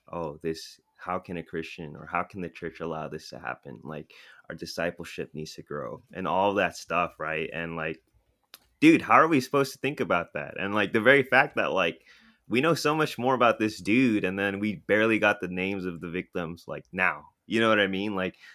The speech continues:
there's this kind of, like, we know everything there is to know almost about this guy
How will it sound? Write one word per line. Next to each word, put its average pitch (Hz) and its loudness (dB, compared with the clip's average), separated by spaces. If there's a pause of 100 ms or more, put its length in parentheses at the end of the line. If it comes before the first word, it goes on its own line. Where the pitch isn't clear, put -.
(140)
there's 107 2
this 117 -2
kind 107 0
of, 95 -2
like, 87 0
we 101 -4
know 120 0
everything 110 -2
there 95 0
is 104 -4
to - -14
know 95 -4
almost 90 -6
about 82 -8
this 87 -12
guy 82 -6